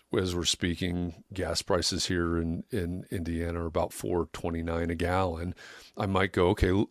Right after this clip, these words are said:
let me look at fuel efficiency and price. What are the differentiators?" Well, this one has better gas mileage and it's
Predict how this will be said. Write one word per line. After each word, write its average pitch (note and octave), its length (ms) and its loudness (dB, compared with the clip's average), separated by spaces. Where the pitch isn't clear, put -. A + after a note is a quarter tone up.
let G#2 200 4
me A#2 60 8
look G#2 220 6
at - 100 0
fuel D3 380 10
efficiency C#3+ 680 2
and F2+ 220 -4
price. - 580 -2
What F#2+ 160 2
are F#2+ 160 6
the G2 100 -2
differentiators?" F#2+ 800 0
Well, F2+ 140 4
this F#2+ 220 0
one A#2 100 4
has A2 160 4
better A2 260 2
gas F2 360 0
mileage E2+ 500 0
and F2+ 560 2
it's - 360 4